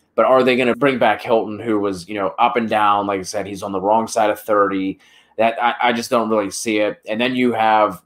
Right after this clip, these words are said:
guys that are also gonna be leaving. Like, you have to make s-, decisions on Zach Pascal, Mo Alie-Cox, Trey Burton. They're all free agents. And then you're also bringing in the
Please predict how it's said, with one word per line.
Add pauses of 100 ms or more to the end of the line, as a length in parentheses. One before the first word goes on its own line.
(140)
guys
that
are
also
gonna
be
leaving.
Like,
you
have
to
make
s-,
decisions
on
Zach
Pascal, (280)
Mo
Alie-Cox,
Trey
Burton.
They're
all
free
agents. (360)
And
then (340)
you're
also
bringing
in
the